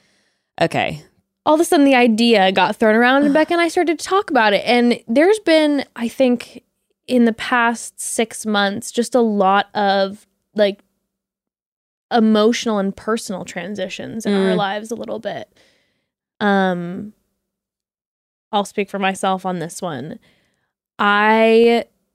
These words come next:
Speaker 2: have felt like I loved Michelle's season, but I felt like because of s-,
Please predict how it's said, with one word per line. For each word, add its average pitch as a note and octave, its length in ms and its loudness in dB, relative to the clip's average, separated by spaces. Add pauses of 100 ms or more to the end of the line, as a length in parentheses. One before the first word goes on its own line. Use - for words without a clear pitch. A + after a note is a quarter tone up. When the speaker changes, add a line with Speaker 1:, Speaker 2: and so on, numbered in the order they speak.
(300)
Speaker 2:
have A3+ 260 0
felt - 680 0 (460)
like G3+ 680 0 (480)
I A3 80 2
loved G3 340 2
Michelle's F3+ 460 -4
season, D#3+ 500 -10 (320)
but A3+ 120 2
I A3+ 120 4
felt A3+ 300 0
like G#3+ 280 0
because G#3+ 440 0
of G3+ 140 2
s-, - 240 -12